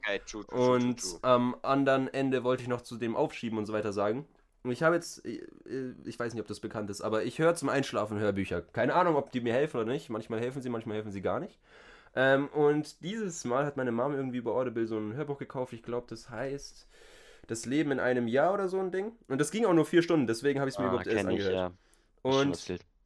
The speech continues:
Speaker 2: dann hieß es halt, Das Leben ist zu kurz für später, so heißt das Buch.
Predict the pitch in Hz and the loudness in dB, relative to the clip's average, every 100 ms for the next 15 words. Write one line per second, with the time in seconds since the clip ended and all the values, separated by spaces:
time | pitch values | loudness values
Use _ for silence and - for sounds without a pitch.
0 | _ _ - 123 123 123 - _ 123 156 | _ _ 2 2 2 -2 -8 _ -6 -4
1 | 202 165 156 139 139 147 - 127 156 160 | -2 -2 4 6 6 6 4 2 4 2
2 | 151 127 139 120 - 101 92 107 90 90 | 2 -2 -2 -4 -6 -4 -2 0 0 -4
3 | - 87 | -8 -10